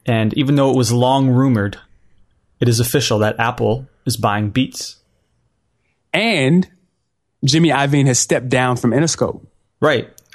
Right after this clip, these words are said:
Speaker 1: My very first question is, what does this do to Aftermath?
Speaker 2: Who?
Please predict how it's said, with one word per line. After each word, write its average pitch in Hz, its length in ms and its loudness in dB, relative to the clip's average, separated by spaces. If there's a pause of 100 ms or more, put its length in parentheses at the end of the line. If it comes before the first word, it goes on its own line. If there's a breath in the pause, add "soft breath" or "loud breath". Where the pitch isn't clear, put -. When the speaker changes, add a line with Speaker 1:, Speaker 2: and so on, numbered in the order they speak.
(220)
Speaker 1:
My 135 200 2
very 156 340 0
first 127 200 -4
question 113 320 -2
is, 117 240 0
what 107 220 -2
does 113 160 0
this 123 140 -2
do 131 160 2
to 127 140 0
Aftermath? 131 640 -4 (1120)
Speaker 2:
Who? 339 380 2